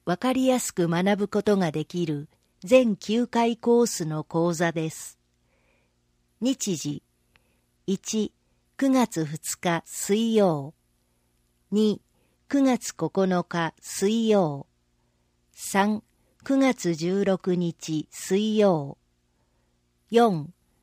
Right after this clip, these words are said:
十月一日木曜。五、十月七日水曜。六、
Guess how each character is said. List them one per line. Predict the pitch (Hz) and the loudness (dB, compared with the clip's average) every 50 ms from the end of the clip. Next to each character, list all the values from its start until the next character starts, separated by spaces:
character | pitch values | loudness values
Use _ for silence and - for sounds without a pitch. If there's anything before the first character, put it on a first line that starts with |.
| _ - | _ -12
十 | 175 160 226 254 269 269 | -4 0 2 2 4 2
月 | 254 254 247 247 - - - - - 202 220 | 2 0 0 -2 -4 -8 -12 -6 -2 -2 0
一 | 226 202 | 0 0
日 | - 208 196 185 - - 175 170 165 - - _ _ _ _ _ _ | 0 0 0 0 -2 -4 -4 -4 -4 -4 -8 _ _ _ _ _ _
木 | - 190 190 - - 226 233 | -2 -2 -2 -2 -2 -2 2
曜。 | 226 226 214 196 160 143 139 - - _ _ _ _ _ _ _ _ _ _ _ _ _ _ _ _ _ _ _ _ _ - | 4 4 4 4 2 0 -4 -10 -16 _ _ _ _ _ _ _ _ _ _ _ _ _ _ _ _ _ _ _ _ _ -4
五、 | 175 190 202 202 185 - _ _ _ _ _ _ _ _ _ | 2 4 4 4 2 0 _ _ _ _ _ _ _ _ _
十 | 165 160 196 226 254 269 | -2 2 2 4 4 4
月 | 254 247 247 240 - - 226 226 | 2 2 0 0 0 0 2 2
七 | 214 185 180 190 196 185 | 4 2 2 2 0 0
日 | - - 180 170 160 - - | 0 0 0 0 0 -2 -6
水 | - - - 190 196 220 226 220 220 | -10 -8 -2 0 0 2 2 2 4
曜。 | 214 202 180 151 143 139 - - _ _ _ _ _ _ _ _ _ _ _ _ _ _ _ _ _ _ _ _ _ _ _ | 4 4 4 2 -2 -6 -10 -14 _ _ _ _ _ _ _ _ _ _ _ _ _ _ _ _ _ _ _ _ _ _ _
六、 | 160 185 190 180 - - 214 208 190 - | 0 0 0 0 0 0 2 2 2 0